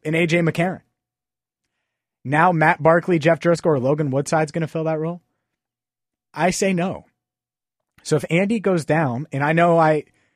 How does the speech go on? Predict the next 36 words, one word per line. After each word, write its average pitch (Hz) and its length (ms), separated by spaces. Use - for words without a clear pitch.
I 110 100
always 151 240
preface 175 380
this 135 160
by 131 140
saying, 135 200
I 131 200
know 170 260
I'm 170 160
not 165 180
the 170 80
highest 165 380
on 160 120
Andy. 165 380
There 208 200
is 113 160
nothing 156 400
behind 147 380
him 92 200
that 127 160
can 127 100
be 127 120
competent. 104 520
At 240 200
least 269 240
with 269 140
Tyler 220 320
Eifert, 196 360
who 190 120
has 185 180
his 190 160
fair 185 200
share 170 260
of 151 100
injury 156 340
history, 135 480